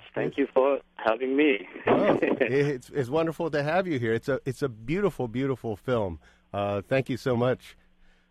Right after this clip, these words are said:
Speaker 2: Uh, now, you're in New York today?
Speaker 1: Yes, I'm in New York right now.
Speaker 2: Uh, are, are you,
Speaker 1: And
Speaker 2: are you busy on another project?
Speaker 1: I'm, uh, editing my, uh, uh, best friend's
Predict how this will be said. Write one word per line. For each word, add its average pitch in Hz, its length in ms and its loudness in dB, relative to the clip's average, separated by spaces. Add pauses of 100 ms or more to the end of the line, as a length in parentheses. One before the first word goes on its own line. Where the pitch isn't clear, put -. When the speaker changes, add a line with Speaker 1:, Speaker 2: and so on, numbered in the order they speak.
Speaker 2:
Uh, - 80 -18 (340)
now, 160 300 2 (400)
you're 185 160 2
in 190 160 4
New 180 60 2
York 170 280 -2
today? 220 360 -4 (1000)
Speaker 1:
Yes, 143 160 8 (100)
I'm 143 120 4
in 151 80 4
New 147 120 6
York 127 260 6
right 113 160 2
now. 107 400 2
Speaker 2:
Uh, - 20 -6 (340)
are, 120 120 2
are 131 200 2
you, 104 220 -2
Speaker 1:
And - 100 -16 (320)
Speaker 2:
are 123 80 -4
you 127 140 -2
busy 143 400 -2
on 139 140 4
another 139 300 2
project? 160 520 -4 (840)
Speaker 1:
I'm, 156 260 4
uh, 156 280 6 (100)
editing 156 640 4
my, 120 380 4
uh, 110 580 4 (560)
uh, 110 220 6
best 110 240 4 (100)
friend's 107 300 2